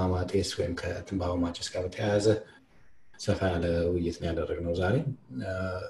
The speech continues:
ኢትዮጵያ ውስጥ የተጀመሩት ነገሮች በጣም አበረታች ናቸው። እ፣ መንግስት በፖሊሲም ደረጃ ያወጣቸው ምናልባት በቀጣይነት ደግሞ የ-፣ በዛ ሀገር ያሉ የጤና ባለሙያዎች፣ ሐኪሞቻችን የሚያጨሱ ሰዎችን እን-፣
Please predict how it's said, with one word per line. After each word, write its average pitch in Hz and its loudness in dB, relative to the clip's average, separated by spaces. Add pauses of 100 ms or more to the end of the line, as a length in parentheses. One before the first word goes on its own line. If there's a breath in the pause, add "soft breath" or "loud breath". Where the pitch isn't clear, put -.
(320)
ኢትዮጵያ - 6
ውስጥ 101 6
የተጀመሩት 87 0
ነገሮች 92 -2
በጣም 98 -2
አበረታች 87 -4
ናቸው። 101 0 (220)
እ፣ 95 -4 (260)
መንግስት 90 -4
በፖሊሲም 90 -4
ደረጃ 87 -4
ያወጣቸው 85 -4 (760 soft breath)
ምናልባት 107 10
በቀጣይነት 98 4
ደግሞ 92 4 (400)
የ-፣ - -4
በዛ 90 2
ሀገር 85 0
ያሉ 87 0 (300)
የጤና 87 0
ባለሙያዎች፣ 98 2
ሐኪሞቻችን 95 2 (420 loud breath)
የሚያጨሱ 110 6
ሰዎችን 101 6 (560)
እን-፣ 104 8